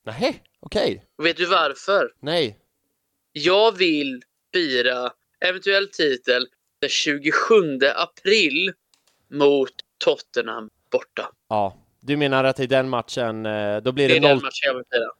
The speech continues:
Speaker 1: noll tre noll fyra style, att vi vinner, eh, titeln på, eh,
Speaker 2: Stämmer.
Speaker 1: White Hart Lane. Shite Hart Lane.
Speaker 2: Alternativt näst sista omgången mot United borta. Det funkar också.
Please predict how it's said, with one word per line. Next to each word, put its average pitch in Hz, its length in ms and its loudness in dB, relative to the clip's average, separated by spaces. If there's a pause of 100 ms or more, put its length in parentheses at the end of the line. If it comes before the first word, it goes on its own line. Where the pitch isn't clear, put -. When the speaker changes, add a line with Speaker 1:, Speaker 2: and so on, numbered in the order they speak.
Speaker 1:
noll 160 240 2
tre 143 160 0
noll 143 220 2
fyra 117 240 0
style, 117 400 0
att 113 120 -4
vi 123 60 -2
vinner, 113 320 -2
eh, 110 140 0
titeln 110 440 -8
på, 110 300 0
eh, 110 80 2
Speaker 2:
Stämmer. 120 380 0 (460)
Speaker 1:
White 117 220 -6
Hart 110 180 -4
Lane. 110 300 -6 (240)
Shite 202 140 2
Hart 143 180 4
Lane. 135 40 0
Speaker 2:
Alternativt 170 480 2 (260)
näst 180 200 -2
sista 185 280 0
omgången 143 680 -2
mot 135 280 -4
United 127 540 -2
borta. 113 460 0
Det 147 100 2
funkar 127 380 -2
också. 117 340 -2